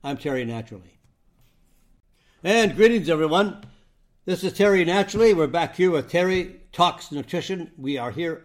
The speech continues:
always on Saturday and Sunday, eight o'clock till nine o'clock Central Standard Time. You can get to us on the radio in the local listening area.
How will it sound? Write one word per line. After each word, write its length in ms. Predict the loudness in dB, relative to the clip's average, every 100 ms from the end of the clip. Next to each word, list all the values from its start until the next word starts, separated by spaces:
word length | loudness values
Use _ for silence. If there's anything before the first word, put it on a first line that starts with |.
| _
always 400 | -2 -2 -2 -6
on 140 | -10
Saturday 420 | -6 -4 -4 -4 -6
and 100 | -6
Sunday, 380 | -6 -4 -4 -6 _ _ _ _ _ _
eight 120 | -2 0
o'clock 300 | 2 0 0
till 140 | -4
nine 180 | -2 -2
o'clock 340 | -2 -4 -4
Central 300 | -6 -6 -8
Standard 320 | -6 -6 -6
Time. 380 | -6 -6 -6 -8
You 100 | -8
can 160 | -8 -6
get 300 | -6 -6 _
to 180 | -6 -4
us 220 | -6 -8
on 160 | -8 -6
the 80 |
radio 520 | -4 -2 4 4 4 0
in 180 | -6
the 80 | -6
local 420 | -4 -4 -4 -4
listening 420 | -4 -4 -4 -4 -4
area. 400 | -4 -4 -6